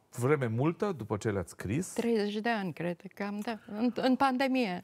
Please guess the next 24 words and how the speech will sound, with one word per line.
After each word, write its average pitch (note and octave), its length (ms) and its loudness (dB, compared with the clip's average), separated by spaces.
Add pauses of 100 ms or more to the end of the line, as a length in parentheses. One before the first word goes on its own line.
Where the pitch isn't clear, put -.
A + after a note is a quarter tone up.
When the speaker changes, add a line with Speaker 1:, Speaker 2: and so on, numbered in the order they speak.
Speaker 2:
deci G3 400 -4 (180)
Speaker 1:
Caiete E3+ 300 6
în D#3 60 4
care D3 200 2
nu C3 300 2
v-ați A#2 340 0
recunoscut? - 920 -2 (220)
Ați C3+ 180 0
spus: - 280 -2
„Cine E3+ 240 2
e C#3 100 4
ființa A2 480 2
care G#2+ 200 0
a G2 40 4
scris A2 440 -2
așa F2 240 -4
ceva?” A2 520 -2 (640)
Um, A#2 680 0 (1080)
e D3 80 2
fascinantă D3+ 560 2
ființa F#2 360 -2
care F2+ 180 -2
a F2 40 0
scris - 520 -6